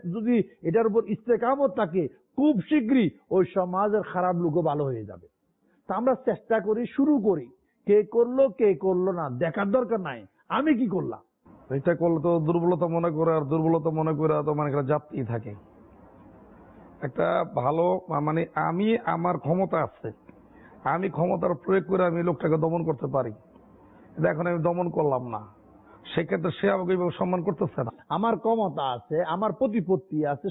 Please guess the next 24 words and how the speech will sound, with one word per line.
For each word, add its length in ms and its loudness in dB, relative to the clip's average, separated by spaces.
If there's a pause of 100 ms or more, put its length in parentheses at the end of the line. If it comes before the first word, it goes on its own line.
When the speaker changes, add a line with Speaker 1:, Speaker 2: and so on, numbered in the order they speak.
Speaker 1:
সব 240 2
আছে, 360 -2 (280)
তারপর 360 0
আমি 220 -2
আল্লাহ 340 0
তাআলার 320 0
খুশির 420 -2
জন্য, 320 0
ভালোবাসা 600 2
পাওয়ার 420 0
জন্য 200 -2
মাফ 240 0
করে 260 0
দিলাম। 260 -2 (300)
এখন 260 2
কেউ 180 2
যদি 200 -4
বলে, 300 4
"দেখছো, 360 0
সে 160 0
আমারে 280 0
ভয় 200 0
পাইছে", 300 0
বলুক 380 0